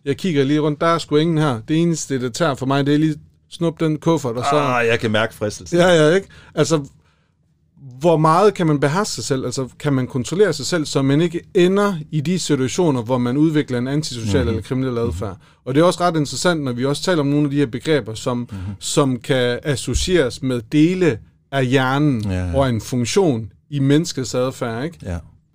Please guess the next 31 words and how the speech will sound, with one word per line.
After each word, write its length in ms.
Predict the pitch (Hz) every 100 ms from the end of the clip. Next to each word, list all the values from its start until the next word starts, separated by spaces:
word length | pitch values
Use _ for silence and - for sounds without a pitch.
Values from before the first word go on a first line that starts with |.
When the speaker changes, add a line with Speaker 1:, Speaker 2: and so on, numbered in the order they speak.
| _ -
Speaker 2:
Hvad, 180 | 135 151 - -
er 180 | 127
du 120 | 117 139
bekendt 420 | 165 - 170 123
med 100 | 110
begrebet 420 | - 147 143 101
sensation-seeking 1080 | - 98 - 135 139 107 82 135 131 101 85
behavior? 500 | 98 113 123 104 73 - _ _ _
Speaker 1:
Ja, 160 | 139 151 156 120
risikosøgende 840 | 123 160 - 120 120 - 139 135
adfærd. 400 | 131 143 139 117
Speaker 2:
Ja, 60 | 131 170 156
ja, 20 | 156
Speaker 1:
Ja, 140 | 127
Speaker 2:
at 60 | 127
vi, 100 | 127
Speaker 1:
ja. 560 | 123 123 113 123 110
Speaker 2:
øh, 60 | 120
øh, 200 | 104 117
øh, 80 | 110
øh, 60 | 113
s-, 140 | - - 113 113
eller 140 | 107
sens-, 340 | - 120 107 - -
sensia-, 500 | 117 110 - 139 160
sen-, 380 | - 139 - -
sensation, 640 | - 123 - 143 156 107
altså 220 | 92 -
det, 160 | 113 139
at 140 | 113
man, 120 | 113